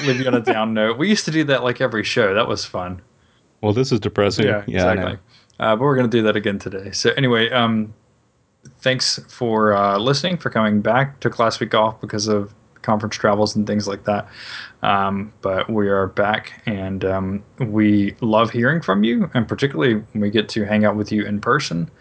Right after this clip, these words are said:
Speaker 1: Uh, as long as you're not a creeper, like, just make sure we know you're not a creeper, and we'll hang out in
Speaker 2: Yeah, don't be
Speaker 1: person.
Speaker 2: creepy.
Speaker 1: So, um,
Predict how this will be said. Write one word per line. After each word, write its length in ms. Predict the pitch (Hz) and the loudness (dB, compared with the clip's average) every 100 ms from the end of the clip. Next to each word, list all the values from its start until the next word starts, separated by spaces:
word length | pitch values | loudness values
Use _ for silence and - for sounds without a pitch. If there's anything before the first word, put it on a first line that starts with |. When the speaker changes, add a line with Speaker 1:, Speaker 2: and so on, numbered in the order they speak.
| - - - - | -20 -20 -20 -6
Speaker 1:
Uh, 60 | 113 107 | 0 0
as 120 | 113 | 2
long 120 | 120 | 2
as 60 | 113 | 2
you're 80 | |
not 160 | 127 131 | 2 0
a 40 | |
creeper, 580 | - 139 123 120 120 113 | 0 0 0 2 0 0
like, 200 | - 107 | -6 -8
just 200 | - 110 | -6 -4
make 140 | 110 104 | -2 0
sure 300 | 117 110 107 | 2 2 2
we 120 | 110 | 0
know 140 | 107 | 2
you're 120 | 107 107 | 2 2
not 140 | 104 | 0
a 60 | 104 | 0
creeper, 380 | 120 113 120 | -2 0 0
and 100 | 110 | 0
we'll 80 | 95 | -2
hang 160 | 104 104 | -2 -2
out 120 | 95 _ - | -4 _ -10
in 60 | |
Speaker 2:
Yeah, 60 | 90 | -4
don't 120 | 92 | -2
be 60 | 90 | -2
Speaker 1:
person. 100 | 101 | -2
Speaker 2:
creepy. 220 | 87 90 | -2 -2
Speaker 1:
So, 240 | 101 - - - - - - - | -2 -6 -14 -16 -16 -16 -10 0
um, 460 | 110 113 110 104 | 2 4 4 2